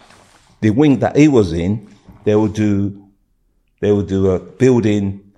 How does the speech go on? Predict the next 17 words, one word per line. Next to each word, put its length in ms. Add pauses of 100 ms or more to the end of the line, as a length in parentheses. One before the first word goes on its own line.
(140)
five 520
move. 560 (920)
Now, 500 (1300)
people 380
hear 280
about 320
a 40
building 360
five 380
move 200
is 100
coming 320
and 160
they'll 140
be 160
on 140
their 120